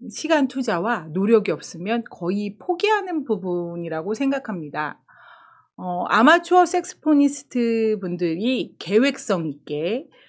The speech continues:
꼭 연습해야 하는 감정 표현. 연습 안 하면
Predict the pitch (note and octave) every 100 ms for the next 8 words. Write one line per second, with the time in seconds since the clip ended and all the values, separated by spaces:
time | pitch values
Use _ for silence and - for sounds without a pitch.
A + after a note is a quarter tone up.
0 | _ _ - D4+ C#4 - G3+ B3+ C#4+ D4+
1 | C4+ A#3+ G#3+ E3+ F3 A#3+ D3+ - - _
2 | - - G3 A3+ C#4+ B3+ E3 E3+ E3 _
3 | _ _ _ _ _ _ _ _ - G3+
4 | G#3 G#3 G3 F3+ G3+ A#3+ G#3+ F#3+ A#3+ G#3+
5 | D3+